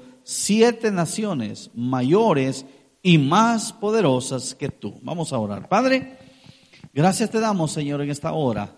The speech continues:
por el privilegio que nos das de poder abrir tu palabra, de poder estudiarla, y hoy te pedimos que al abrir nuestra boca nos sea dada palabra para dar a conocer, mi Dios, el misterio del Evangelio.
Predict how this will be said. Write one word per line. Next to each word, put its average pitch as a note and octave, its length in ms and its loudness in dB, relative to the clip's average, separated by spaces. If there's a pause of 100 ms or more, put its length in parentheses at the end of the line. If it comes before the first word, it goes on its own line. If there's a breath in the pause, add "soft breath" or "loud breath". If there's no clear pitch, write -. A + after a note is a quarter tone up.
(560)
por B2 140 -6
el B2+ 120 0
privilegio C#3+ 640 -2
que E3+ 100 -4
nos C3 220 -4
das D3+ 280 -2
de B2+ 120 -6
poder C3+ 840 -6
abrir B2+ 400 -8
tu - 120 -20
palabra, D3 720 -4 (340 soft breath)
de - 60 -20
poder C3+ 300 0
estudiarla, D#3 920 -4
y C#3+ 100 -12
hoy C#3+ 80 -8
te D3 120 -8
pedimos D3 460 -4
que B2+ 80 -10
al A#2 80 -8
abrir B2+ 240 -8
nuestra D3 320 -6
boca F#3 480 -4 (400 loud breath)
nos D3 180 -2
sea E3 180 2
dada E3 280 0
palabra D3 540 -2
para A#2 220 -6
dar C3+ 160 -4
a C#3 80 -8
conocer, B2 680 -6
mi G#2+ 140 -6
Dios, B2 340 -4
el A2 120 -10
misterio A2 400 -10
del G#2 140 -12
Evangelio. A2 600 -16